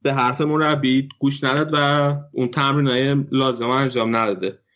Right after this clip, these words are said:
به مربی گفته «من الان خستم، این کار رو انجام نمیدم.» بعد مربی تیم بهش گفته «نه، حتما باید انجام بدی.» ولی گوش نداد و رفت و توی رختکن. حالا باید ببینیم که زیدان چه عکس العمل نشون می‌ده.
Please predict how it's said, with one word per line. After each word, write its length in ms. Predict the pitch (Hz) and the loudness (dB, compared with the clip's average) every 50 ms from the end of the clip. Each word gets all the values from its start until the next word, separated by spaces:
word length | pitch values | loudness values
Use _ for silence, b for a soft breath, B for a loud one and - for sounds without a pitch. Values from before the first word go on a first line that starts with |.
| b b b b b b | b b b b b b
به 60 | 123 | 0
مربی 340 | 120 120 123 123 123 123 120 | 2 2 2 2 0 0 -2
گفته 300 | 120 139 139 139 139 127 | -2 -2 -2 -2 -2 -2
«من 120 | 120 123 | 0 0
الان 180 | 127 131 131 120 | 2 2 0 -2
خستم، 420 | - - 139 139 135 - - 117 | -2 -2 -2 -2 -2 -2 -4 -2
این 100 | 120 127 | -2 -2
کار 160 | 131 151 139 127 | -2 -2 0 0
رو 80 | 135 | 0
انجام 320 | 139 147 143 135 120 120 123 | 0 0 0 0 0 0 0
نمیدم.» 340 | 135 151 165 165 156 147 | 0 0 0 0 2 0
بعد 160 | 135 123 127 143 | 0 0 0 0
مربی 380 | 143 139 143 147 143 131 123 | 0 0 0 0 0 0 -2
تیم 200 | 120 - 143 135 | -2 -2 -2 -2
بهش 140 | 131 123 131 | 0 -2 -2
گفته 140 | 147 135 135 | -2 -2 0
«نه، 100 | 127 127 | 0 0
حتما 360 | 120 127 127 131 127 - 123 | 0 0 0 -2 -2 0 0
باید 180 | 120 131 127 - | 0 0 0 2
انجام 340 | 139 143 143 135 127 131 139 | 0 0 0 0 0 0 0
بدی.» 140 | 147 147 139 | 0 0 2
ولی 180 | 135 127 135 | 0 0 0
گوش 220 | 139 135 127 - 151 | 0 0 -2 0 0
نداد 260 | 139 139 143 143 147 | 0 0 0 0 2
و 160 | 147 147 147 | 2 2 2
رفت 260 | 143 139 139 143 - | 0 0 -2 -2 -2
و 40 | 117 | -4
توی 160 | 117 - 127 | -2 -2 -2
رختکن. 560 | 117 120 117 120 117 - - - 92 110 - _ _ _ - _ - 107 | 0 0 0 -2 -4 -6 -6 -6 -6 -8 -10 _ _ _ -20 _ -14 -6
حالا 180 | 110 120 113 120 | -4 -2 0 0
باید 140 | 120 123 123 | 0 2 2
ببینیم 280 | 120 127 131 135 143 | 2 2 2 0 0
که 260 | 139 147 139 131 131 | 0 0 2 2 2
زیدان 360 | 131 131 135 131 127 123 113 107 | 0 0 0 0 0 0 -2 -4
چه 140 | - - | -2 -2
عکس 240 | 113 110 110 - - | -2 -2 -4 -6 -8
العمل 240 | 98 98 95 95 95 | -8 -6 -4 -4 -2
نشون 260 | 98 107 104 - 101 | -2 -4 -2 -2 -2
می‌ده. 360 | 101 104 101 101 - 107 - | -2 -2 -2 -4 -6 -8 -8